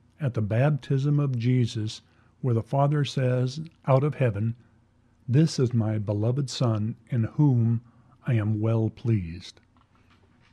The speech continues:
President Uchtdorf seems to be saying to me that that's an appropriate expression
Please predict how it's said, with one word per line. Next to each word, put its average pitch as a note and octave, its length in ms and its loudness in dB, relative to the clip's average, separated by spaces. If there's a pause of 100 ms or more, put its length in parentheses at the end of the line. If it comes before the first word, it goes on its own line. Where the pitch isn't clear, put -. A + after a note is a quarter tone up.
(180)
President C#3+ 360 2
Uchtdorf C3+ 760 0
seems E3+ 320 6
to - 100 0
be C3 120 2
saying C#3+ 380 2
to C3+ 100 0
me C3 240 4
that A#2+ 180 -2
that's B2 260 -2
an B2 120 2
appropriate D3 760 0
expression A#2 840 0